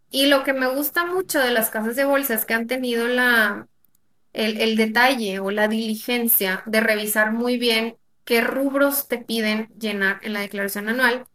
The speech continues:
y le han puesto de nombre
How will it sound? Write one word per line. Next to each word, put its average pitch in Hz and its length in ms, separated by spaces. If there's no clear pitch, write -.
y 269 140
le 254 120
han 254 220
puesto 294 600
de 226 220
nombre 285 640